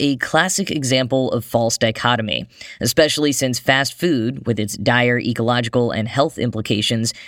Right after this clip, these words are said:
is now the food of the poor," end quote. Now, to me, it's less false dichotomy and more food safety and food accessibility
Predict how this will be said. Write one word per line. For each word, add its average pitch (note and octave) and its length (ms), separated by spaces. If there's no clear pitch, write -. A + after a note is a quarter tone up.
is A2+ 200
now D#3 500
the C3+ 120
food A#2+ 420
of G#2+ 200
the G#2 60
poor," - 560
end A2 360
quote. - 560
Now, D#3 100
to F#3 100
me, A#3 220
it's D3+ 340
less C3 340
false - 420
dichotomy D3+ 680
and B2+ 180
more C3 320
food A#3 340
safety A#3 560
and D3 200
food D#3+ 220
accessibility C#3+ 800